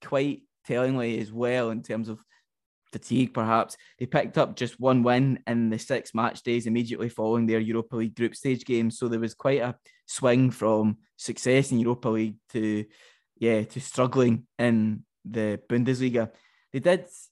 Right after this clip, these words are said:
however, finish the season, last season, in quite encouraging fashion, going seven games without defeat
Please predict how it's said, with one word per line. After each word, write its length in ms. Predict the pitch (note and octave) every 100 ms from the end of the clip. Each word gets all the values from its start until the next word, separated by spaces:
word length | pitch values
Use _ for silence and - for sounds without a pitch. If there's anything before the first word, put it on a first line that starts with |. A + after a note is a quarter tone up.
| _ _ _
however, 340 | C#3+ C3+ C3+
finish 520 | B2+ B2+ C3 B2+ - - _ B2
the 100 | A#2+
season, 560 | - B2+ A#2 B2+ B2+ -
last 300 | A#2 A#2+ -
season, 260 | B2 B2
in 100 | B2
quite 260 | A2 C3 A#2
encouraging 520 | A#2 - B2 A#2 A#2
fashion, 560 | A2 C3+ C#3+ D3 C#3+ C3
going 260 | A#2+ A#2 A2+
seven 340 | - C#3 C3
games 240 | A#2+ A#2+
without 280 | F#2+ A2+ G2+
defeat 400 | - - B2+ -